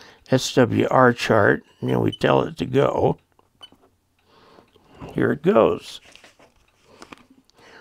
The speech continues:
Now, as we can see,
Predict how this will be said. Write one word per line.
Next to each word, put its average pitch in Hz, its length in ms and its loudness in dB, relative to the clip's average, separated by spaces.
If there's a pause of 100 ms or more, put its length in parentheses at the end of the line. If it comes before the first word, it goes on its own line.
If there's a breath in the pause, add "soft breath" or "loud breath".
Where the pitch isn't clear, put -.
(1040 soft breath)
Now, 147 200 2
as 175 240 2
we 175 160 6
can 143 200 0
see, 143 360 2